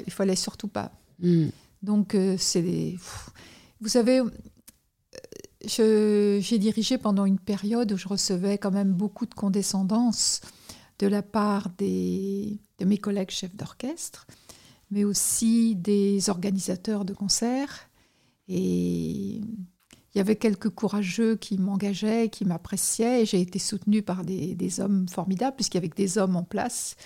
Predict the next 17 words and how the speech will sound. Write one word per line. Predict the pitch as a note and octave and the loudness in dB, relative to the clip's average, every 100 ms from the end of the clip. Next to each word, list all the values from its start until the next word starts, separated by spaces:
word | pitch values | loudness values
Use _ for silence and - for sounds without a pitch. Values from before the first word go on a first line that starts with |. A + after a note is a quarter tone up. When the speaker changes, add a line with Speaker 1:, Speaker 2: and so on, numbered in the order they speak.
| - - - - | -20 -20 -10 -4
Speaker 1:
et, | F3+ G3 | -2 -2
euh, | G#3+ A3+ A3 A3 A3 - _ - - - B3+ B3 | -6 -8 -8 -8 -10 -12 _ -20 -20 -20 -16 -10
en | |
place | F#3 G#3+ G3 | -4 -2 -2
de | F#3+ | -4
direction. | F3 G3 G3 B3 G3 | -6 -6 -2 -2 -2
En | G3+ | 0
tout | F3+ | 2
Speaker 2:
Ouais. | F#3+ | 4
Speaker 1:
cas, | A3 G#3+ F#3 | 2 0 0
euh, | E3+ E3+ E3+ | 0 0 0
les | F#3+ | -4
grands | - G#3+ G#3 | -2 0 2
directeurs | F#3 G3 - F#3+ F3+ | 0 -4 -6 -6 -4
d'institutions | G3 - F#3+ F#3 - | -6 -6 -8 -6 -6
musicales | G3 E3+ F3+ G#3+ F#3+ | -6 -8 -6 -4 -4
étaient | F3+ F#3 | -8 -10